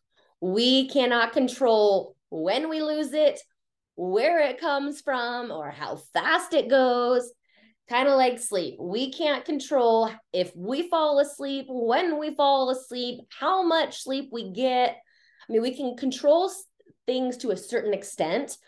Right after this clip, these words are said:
but not really. What we do have control over, which is just like fat loss, is our behaviors.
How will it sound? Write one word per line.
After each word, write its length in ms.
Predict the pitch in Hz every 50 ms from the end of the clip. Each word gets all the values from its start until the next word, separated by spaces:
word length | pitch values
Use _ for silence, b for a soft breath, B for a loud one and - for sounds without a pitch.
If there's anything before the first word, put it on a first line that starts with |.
| b b b b b b
but 240 | - 190 254 233 233
not 200 | 233 214 214 -
really. 380 | 196 185 160 - - 156 - _ _ _
What 360 | _ - 180 202 240 - - 190
we 220 | 208 208 175 170 156
do 280 | _ - 294 330 381 403
have 320 | 339 262 208 180 170 -
control 480 | - 185 160 139 - - 170 160 156 151
over, 180 | 151 151 175
which 220 | 180 165 175 175 180
is 180 | 180 185 185
just 540 | 175 180 - 208 214 233 254 370 392 - -
like 260 | - 180 156 156 -
fat 260 | _ 170 147 131 - -
loss, 440 | 143 143 139 147 208 214 - - _ _ _ _ _ _ _ _ _ _ _
is 160 | - 233 -
our 220 | 233 208 208 208 -
behaviors. 800 | 185 208 180 143 185 160 147 - - - - - - - -